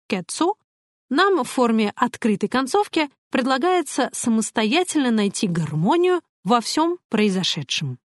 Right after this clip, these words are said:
Одна из наиболее сбивающих с толку особенностей таких историй — это отсутствие концовки,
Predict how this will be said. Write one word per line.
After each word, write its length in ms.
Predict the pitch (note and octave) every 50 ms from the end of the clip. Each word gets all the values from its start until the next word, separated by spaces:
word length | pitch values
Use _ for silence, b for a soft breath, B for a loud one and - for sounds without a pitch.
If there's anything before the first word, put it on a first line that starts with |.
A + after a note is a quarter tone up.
| _ _ _ _ _ _ _ _ _ _ - A#3+
Одна 320 | A3+ F3+ A#3 B3+ B3+ A#3+
из 220 | A3+ A3+ A3 G#3+ G3
наиболее 560 | G#3 G#3 G#3 G#3+ G3 G3+ A3 A3 G#3+ G#3 G3+
сбивающих 760 | E3 E3 F3+ E3+ A3 A#3 G#3+ A#3+ A3+ G#3 G3 - - G#3+ -
с 80 | -
толку 480 | - - A#3 G#3+ G3 - A3+ G#3 G3 G#3 -
особенностей 680 | B3 A#3 - A#3+ G3+ F3+ G#3 G3+ G#3 F3+ - A#3 A3
таких 320 | - B3 A#3+ C4+ - -
историй — 460 | C#4+ - - - G4 G4 F4+ F4 F4 _ _ _ _ -
это 220 | - D#4 C4 D#4+ D#4
отсутствие 520 | - - - C#4 B3+ - - - C#4+ C4+
концовки, 760 | - C#4 B3 B3 - - B3+ G3+ F3 - - - D#3+ C3+